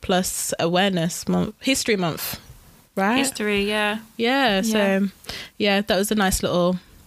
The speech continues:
Speaker 1: segment to have in this episode that we can kind of
Speaker 2: Mm-hmm.
Speaker 1: call out. And I feel like, yeah, It's a Sin was a really good insight in the aids epidemic in the U K.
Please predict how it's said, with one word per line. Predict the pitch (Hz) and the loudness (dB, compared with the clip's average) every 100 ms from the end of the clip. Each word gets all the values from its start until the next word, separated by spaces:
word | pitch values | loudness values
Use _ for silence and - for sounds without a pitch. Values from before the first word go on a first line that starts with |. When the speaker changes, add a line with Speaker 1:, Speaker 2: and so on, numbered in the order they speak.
| - - - - - - | -20 -20 -20 -20 -18 -8
Speaker 1:
segment | - 247 240 233 214 | 0 0 2 0 0
to | 214 | 0
have | 220 214 | 2 2
in | |
this | 190 202 | 0 0
episode | - - - 202 190 190 | 0 -2 -2 0 0 0
that | - | 0
we | 185 | -2
can | - 202 190 - - - - - 196 | 0 0 0 -2 -8 -18 -20 -6 -2
kind | 190 180 | 0 2
of | 180 | 2
Speaker 2:
Mm-hmm. | 196 | 0
Speaker 1:
call | - 196 185 | -2 0 2
out. | 185 180 | 2 0
And | 220 233 | 0 0
I | 165 214 | 0 0
feel | 226 | 0
like, | 208 185 139 - _ - - - | 2 0 -2 -10 _ -20 -20 -6
yeah, | 202 180 | 0 2
It's | 170 185 - | 2 -2 -2
a | 190 | 0
Sin | 196 190 | 2 2
was | 185 180 | 2 2
a | |
really | 180 170 170 | 2 2 2
good | 175 165 | 2 2
insight | 147 175 - 156 156 - - | 2 0 0 2 2 0 -4
in | 160 165 160 165 - - | 0 2 0 -2 -8 -6
the | 156 - | -2 2
aids | 160 165 - | 2 2 0
epidemic | 160 175 170 160 - - | -2 0 0 0 -2 0
in | 170 | 2
the | 165 | 2
U | 175 170 | 0 0
K. | - 208 175 185 269 | 0 2 2 2 -2